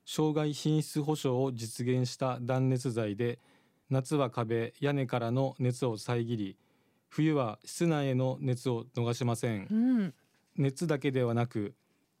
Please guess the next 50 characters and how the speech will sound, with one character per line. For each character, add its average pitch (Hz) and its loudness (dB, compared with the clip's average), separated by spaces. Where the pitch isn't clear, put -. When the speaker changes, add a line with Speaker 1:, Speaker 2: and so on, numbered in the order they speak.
Speaker 1:
騒 147 2
音 147 2
も 147 2
七 139 4
十 147 -2
パ 147 -2
ー 143 -4
セ 160 0
ン 143 -4
ト 123 -4
吸 123 0
収 123 0
し 120 -2
ま 127 4
す 117 -6
の 101 -2
で、 110 -2
一 143 -2
年 151 2
中 143 0
静 147 -4
か 123 0
で 110 -2
心 123 -2
地 - -6
よ 135 0
い 110 -4
環 143 -2
境 139 0
で 131 -4
暮 143 0
ら 135 0
す 131 -12
こ 120 -4
と 135 -2
が 143 0
で 120 -4
き 110 -2
ま 107 0
す。 - -10
Speaker 2:
は 175 -6
い。 151 -12
Speaker 1:
ま 123 0
た、 139 -2
高 147 -2
い 135 -2
断 139 2
熱 143 0
性 139 2
で 131 0